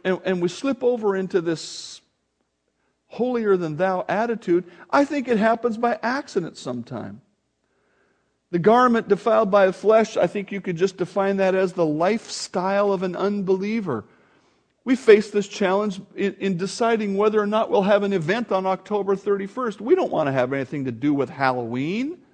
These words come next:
We, we don't, that is the garment defiled by the flesh.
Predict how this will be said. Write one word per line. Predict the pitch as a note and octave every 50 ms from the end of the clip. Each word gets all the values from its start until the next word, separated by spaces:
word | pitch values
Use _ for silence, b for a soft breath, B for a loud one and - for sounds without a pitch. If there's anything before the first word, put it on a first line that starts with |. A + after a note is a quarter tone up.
| b b b b b b b b _ _ _ _ _ _ _ _ _ _ _ _ _ _
We, | G3+ B3 C4 -
we | - G#3 B3+ D4+
don't, | E4+ E4 C#4 A#3+ - - - - D#3+
that | F#3 A3+ B3 B3
is | B3+ C4 G#3+
the | A3 A3+
garment | G3 F3 G3+ G#3+ A3+ A#3 A3+ A#3+ A#3+ - F3+ E3+
defiled | G3 F#3 - - G#3+ A3 A3+ A#3 G#3
by | G3+ A3+ A#3
the | A#3 A3+
flesh. | A3+ - B3 C4 C#4+ D4+ C#4+ D#4 - - - - -